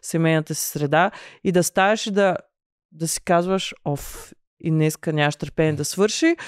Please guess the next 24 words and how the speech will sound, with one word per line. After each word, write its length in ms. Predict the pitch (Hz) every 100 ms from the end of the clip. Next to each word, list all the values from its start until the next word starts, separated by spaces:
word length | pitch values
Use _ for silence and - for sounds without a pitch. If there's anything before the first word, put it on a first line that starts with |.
| - -
да 120 | 170
стане 420 | 175 202 202 202 190
осем 340 | 185 185 185
часа, 280 | 175 - 180
преспиш 360 | 175 160 - 170
децата 420 | 156 190 196 247
си, 120 | -
отвориш 380 | - 185 180 -
една 180 | 175 165
бира 260 | 160 196
и 60 | 226
запалиш 420 | 175 - 160 156
една 160 | 160 151
цигара. 440 | - 143 143 151 - - -
И 80 | 165
това 240 | - 165
го 100 | 170
знам 280 | 185 208 175
като 220 | - -
усещане. 640 | 185 - 156 - 151 139 139 - - - -
И 60 |
е 80 | 180
много 260 | 185 220 226
по-, 500 | 247 240 226 214